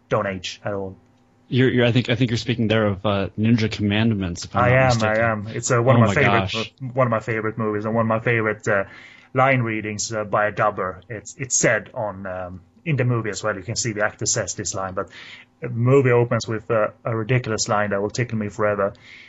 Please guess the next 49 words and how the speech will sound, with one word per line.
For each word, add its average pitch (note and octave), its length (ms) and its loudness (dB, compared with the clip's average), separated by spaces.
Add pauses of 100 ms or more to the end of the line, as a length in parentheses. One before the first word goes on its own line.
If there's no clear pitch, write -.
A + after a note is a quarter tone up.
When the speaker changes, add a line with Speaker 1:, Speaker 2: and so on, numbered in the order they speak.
(260)
Speaker 1:
"You A#2 120 -4
all D#3+ 180 4
may D#3+ 180 4
wonder A#2+ 520 4
where G#2+ 220 0
Rodney C#3 560 0
and B2 200 4
Janet B2+ 400 -2
are." - 300 -12
And B2+ 180 2
that A#2+ 240 2
just G#2 200 -4
says G#2+ 220 -2
it G#2+ 60 -6
all. G2+ 140 -6
Rodney B2 420 2
and G#2 100 -4
Janet, G2 400 -6
number A#2+ 200 2
one, G2 280 2
I A#2 120 2
F G#2+ 120 -2
D, A2 240 -2 (280)
how C#3 220 4
the A#2+ 80 0
hell A2 140 -2
did A2 160 -8
you - 60 -2
<laughs> - 100 0
come D#3+ 100 2
up - 160 0
with C#3 120 2
those C#3 340 -2
random A#2+ 500 2
names? G#2+ 300 -4
And A#2 180 0 (260)
it D3 180 -4
just - 460 0
sets - 300 2
the C3+ 100 -2
stage B2 380 0
of G#2 240 -6 (240)
inept A#2+ 380 -4
fun F#2 380 -6
right A#2 380 -16
there, - 300 -10
you - 80 -20
know. - 160 -20 (540)
Speaker 2:
Well, D#3+ 240 2